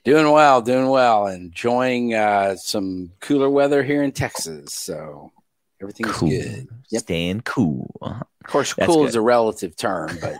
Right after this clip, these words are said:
Speaker 2: <laughs>
Speaker 1: you know.
Speaker 2: Yes. When it's eighty versus a hundred, that's cool.
Speaker 1: Yes.
Speaker 2: There you
Speaker 1: Yes.
Speaker 2: go. That works. That works. And f-, co-founder of Mappd, pre-med and M cat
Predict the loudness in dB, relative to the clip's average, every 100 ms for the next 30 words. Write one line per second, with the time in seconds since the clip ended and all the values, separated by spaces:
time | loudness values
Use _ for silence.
0 | -6 -6 -6 -6 -8 -10 -16 -12 -8 -4
1 | -2 -2 -2 0 0 2 0 -2 0 0
2 | 0 -2 -2 -2 -4 0 0 0 -4 -14
3 | _ _ -8 -8 -10 -12 -8 -4 -2 -2
4 | -6 -8 -6 -4 -2 -4 -8 -10 -6 -4
5 | -4 -6 -14 -20 -16 -14 -14 -8 -2 0
6 | 0 -4 -10 -20 -10 -8 -8 -4 0 2
7 | 2 2 2 2 2 -2 -4 -6 -2 0
8 | 2 0 -2 -6 -10 -10 _ _ _ _
9 | _ -8 -4 0 0 0 -2 -4 -6 -4
10 | -4